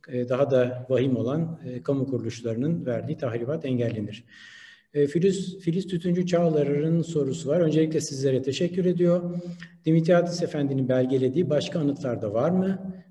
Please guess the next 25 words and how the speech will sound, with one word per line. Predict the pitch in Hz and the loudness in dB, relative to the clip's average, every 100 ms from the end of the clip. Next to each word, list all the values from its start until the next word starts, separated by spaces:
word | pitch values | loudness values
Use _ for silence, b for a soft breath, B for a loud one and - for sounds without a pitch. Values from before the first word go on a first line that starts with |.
| - | 2
Bir | 190 170 | 2 4
de | 147 | 2
rica | 131 151 170 | 4 2 2
etsem | 139 - 151 | 0 0 -2
müzeyle | 160 170 170 135 | 0 4 4 4
ilişkisi | - 135 - - - 156 | 2 0 -2 -6 -6 -2
ve | 139 | 0
arkeolojik | 131 - 147 170 - | -2 0 -2 -2 0
çalışmalar | 143 127 131 127 | 0 0 -4 -2
hakkında | 123 120 120 120 | -2 -2 -4 -2
biraz | 160 131 117 | 0 0 0
bilgi | 135 190 | 0 2
verebilir | 151 131 120 | 4 4 2
misiniz? | 104 92 95 151 - - - _ 151 | -2 -6 -6 -8 -8 -14 -18 _ -2
Buyurun | 131 120 170 170 - 143 | 0 0 -2 -4 -10 -14
Üzeyir | 120 123 120 113 | -6 -4 -4 -2
Bey, | 123 | -2
Nisa, | 131 117 113 120 143 127 - _ _ _ _ | -2 -4 -4 -8 -8 -16 -18 _ _ _ _
kim | 127 | -4
cevaplamak | 120 110 110 110 110 | -2 -2 -4 -8 -10
isterse. | - 110 98 135 135 | -8 -10 -10 -8 -4
Belki | 127 - | -4 -2
Üzeyir | 120 131 123 | -2 0 2
Bey | 123 | 0
siz | 120 131 127 | -2 -4 -6